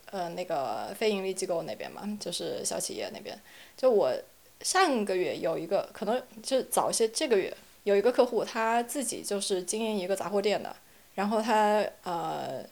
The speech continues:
是一个五十多岁的大妈，然后他可能也是就是早些年非常拼，然后积攒一些钱，然后开店，然后，呃，有很大的财务压力。所以就他，我跟他聊，就第一次见面的时候，他中途就开始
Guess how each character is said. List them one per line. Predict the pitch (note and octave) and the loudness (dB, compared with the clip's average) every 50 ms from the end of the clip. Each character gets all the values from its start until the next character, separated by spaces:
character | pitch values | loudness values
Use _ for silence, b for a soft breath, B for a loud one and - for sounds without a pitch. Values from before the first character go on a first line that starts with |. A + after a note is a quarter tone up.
| B B B B B B - | B B B B B B -8
是 | - - A3 | -2 2 4
一 | G#3 G3+ G3+ | 4 4 6
个 | G3+ G3+ F#3 E3 D#3+ D3 A#2+ G#2 - - - - - | 4 4 4 4 4 4 2 0 -2 -6 -12 -10 -6
五 | G3+ G#3 F#3+ | -2 0 0
十 | - - | 0 0
多 | G3+ B3 C4+ | 2 2 2
岁 | D4 D4 D#4 B3+ | 2 4 2 2
的 | G3+ E3+ D#3 D3 C#3+ | 4 4 2 2 0
大 | - F#3+ F#3+ | 0 0 0
妈， | G3 G3+ G#3 A3+ A#3 - - | 0 0 -2 -2 -6 -10 -10
然 | - G3 F#3 F#3 | -8 -6 -6 -2
后 | G#3 A#3 G#3 G3+ G3 F#3+ F#3 F3+ | 2 4 6 6 6 6 4 2
他 | F3+ - - G#3 | -2 -2 -6 -6
可 | G#3 - G#3 | -4 -4 -4
能 | E3+ E3+ F3+ G3 | -4 -4 -4 -4
也 | F#3 F3+ - | -4 -6 -4
是 | - - - F#3 F#3 E3 D3+ D3+ D3 - - - | -4 -4 -2 -2 -2 0 0 -2 -2 -2 -4 -8
就 | - - | -10 -6
是 | G3+ - F#3+ | -4 -4 -4
早 | F3+ - - | -4 -4 -6
些 | E3+ - G3+ | -6 -6 -6
年 | F#3 F3 F3+ | -6 -6 -6
非 | - G#3+ | -6 -6
常 | G#3 F#3 F3 | -6 -6 -8
拼， | - - - G3+ F#3 F#3 F#3 | -10 -10 -8 -8 -6 -4 -4
然 | F3+ E3+ - | -6 -6 -4
后 | - F#3+ F3 E3 F3 - B B B B B B B | -2 -2 0 0 -2 -4 B B B B B B B
积 | - - G#3+ | -2 0 2
攒 | G3 A3+ F#3+ | 2 2 2
一 | F3 | 2
些 | G3 - F#3+ | 0 0 0
钱， | F#3+ - G#3 F3 E3+ E3+ | 0 0 0 0 0 0
然 | F3 F#3+ | -2 -2
后 | F#3+ F3+ | -4 -4
开 | - - F#3+ F#3 | -4 -2 -2 0
店， | F#3+ F#3+ F3+ E3+ E3 D#3 | 2 2 2 2 0 0
然 | D3 - G3 | -2 -4 -4
后， | - G3 E3 D3 B2+ C3+ - B B B B B B B | -2 0 0 0 0 -2 -4 B B B B B B B
呃， | - F#3+ F#3 F3+ F3 D3+ | -6 -4 -4 -2 -4 -2
有 | E3+ F#3 F#3 | -2 -2 -2
很 | G3 - G3+ - | 0 0 -2 0
大 | F#3+ G3 | 2 0
的 | F#3 D#3+ | 0 0
财 | - - E3 | -4 -6 -6
务 | E3 F3+ F#3 | -4 -4 -2
压 | F#3+ F#3 F#3 F#3+ | -2 0 2 2
力。 | G#3 G3+ - F3+ G#3 G#3 - - - - - - - - | 0 0 -2 -6 -8 -10 -14 -20 -20 -20 -20 -20 -18 -12
所 | G3+ - G#3 G3+ | -4 0 2 4
以 | G#3 G3+ | 4 4
就 | G#3 G#3 G3+ - | 2 0 0 -2
他， | - - - B3 A#3+ A#3+ A#3+ - | -4 -4 2 4 4 4 4 4
我 | - G3+ | 2 2
跟 | F#3 F#3 G3+ | 2 2 0
他 | B3+ A#3+ | 0 2
聊， | A3+ F#3+ F3+ | 4 4 2
就 | F#3 G3 A#3 | 2 2 0
第 | A3+ - B3+ C4 | -2 -2 -6 -6
一 | C4+ | -6
次 | C4+ B3+ | -4 -4
见 | A#3+ - A#3+ | 0 0 0
面 | A#3+ A3+ F#3+ | 0 0 -2
的 | |
时 | F#3 G3+ | -2 -4
候， | G#3 G3+ | -4 -2
他 | G#3+ A3 | -2 -2
中 | G#3 - B3+ C#4+ | 0 0 0 0
途 | - G#3+ G3 | 0 -2 0
就 | G3 G#3 G#3 | 0 0 0
开 | - A#3+ A#3 | 0 0 0
始 | A#3 G3 E3+ | 0 -2 -4